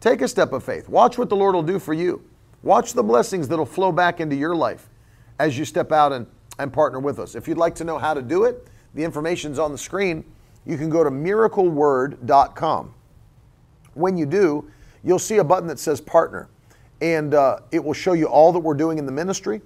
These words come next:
and it'll show you the different levels of partnership and how you can stand with us. But for everybody that's at the, uh, base level of eighty-five dollars a month or more, we're gonna send you this book by Doctor Mike Murdock,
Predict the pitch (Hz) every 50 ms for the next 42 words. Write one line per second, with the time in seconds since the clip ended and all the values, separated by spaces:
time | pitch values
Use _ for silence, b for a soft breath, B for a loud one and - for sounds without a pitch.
0 | - b b b b b b b b b 156 180 190 175 151 147 170 165 - -
1 | - 156 151 143 135 - - 196 190 175 160 156 156 156 156 131 135 139 151 185
2 | 185 160 143 131 151 156 165 156 139 110 131 127 120 - 160 175 165 151 156 -
3 | - 175 170 127 117 104 123 147 165 165 156 - 147 120 - - 160 151 151 156
4 | 156 143 - 156 143 - - b b b b b b b b b 131 185 185 180
5 | - - - - - 175 - 196 233 247 269 254 196 214 202 185 175 160 170 160
6 | - 180 165 165 - 160 151 127 117 b b b b b b b - 139 139 131
7 | 110 - - 117 127 175 202 220 - - 185 196 180 165 165 160 147 123 - 160
8 | 180 202 214 208 185 - 180 175 170 147 143 165 160 156 160 165 156 127 - 135
9 | 143 143 156 156 151 147 143 - - - _ 139 139 143 139 139 135 - - -
10 | 120 120 143 170 185 185 151 123 123 135 147 b b b b b b b b -
11 | 196 220 226 226 196 180 - 202 196 185 147 165 175 165 175 165 - - - b
12 | b b b b b b b 120 175 196 156 - 151 147 147 131 170 165 165 165
13 | 160 151 156 165 165 - 151 160 156 147 135 127 123 127 - - -